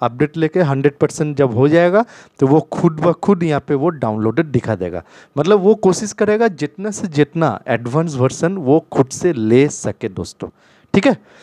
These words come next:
तो, आ, ये होने के बाद आपको यहाँ पे वो डाउनलोडेड शो करेगा दोस्तों, ठीक है। दोस्तों,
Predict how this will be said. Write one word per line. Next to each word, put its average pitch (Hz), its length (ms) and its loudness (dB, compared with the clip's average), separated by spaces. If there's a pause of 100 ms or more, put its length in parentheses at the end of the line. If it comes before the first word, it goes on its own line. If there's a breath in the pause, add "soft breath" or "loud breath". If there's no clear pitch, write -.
(300 soft breath)
तो, 131 460 6 (320 soft breath)
आ, 113 220 0
ये 139 240 4 (280)
होने 147 200 4
के 165 160 2
बाद 190 280 2
आपको 139 260 -2
यहाँ 127 140 -2
पे 208 120 -2
वो 208 180 -2
डाउनलोडेड 107 680 0 (160)
शो 160 340 -2 (220)
करेगा 110 300 -4
दोस्तों, 90 380 -12 (500)
ठीक 170 140 0
है। 254 80 4 (4000 loud breath)
दोस्तों, 156 320 2